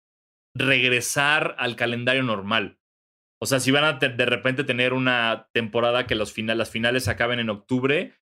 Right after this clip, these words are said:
y ya en noviembre, y así dos días después empiece la temporada regular. O sea, me, me explico, para recobrar el, el calendario pasado.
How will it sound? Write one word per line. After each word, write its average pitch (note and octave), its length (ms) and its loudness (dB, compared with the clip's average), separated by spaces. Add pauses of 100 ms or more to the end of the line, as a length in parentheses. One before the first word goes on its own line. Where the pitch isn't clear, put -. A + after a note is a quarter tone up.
(140)
y G#2+ 120 0
ya A#2 100 4
en B2 80 0
noviembre, B2 440 0
y A2 300 2
así A#2 260 0
dos A#2+ 220 2
días B2+ 120 0
después A#2 300 -2
empiece A#2+ 280 -2
la A#2 160 0
temporada A2 400 0
regular. G2+ 320 -4
O G#2+ 40 -8
sea, A2 100 -4
me, A#2 120 -6
me A#2 120 -8
explico, C3+ 380 -2
para A2+ 200 0
recobrar A#2 480 0
el, C3 340 0 (220)
el A#2+ 120 2
calendario C3 400 2
pasado. B2 500 0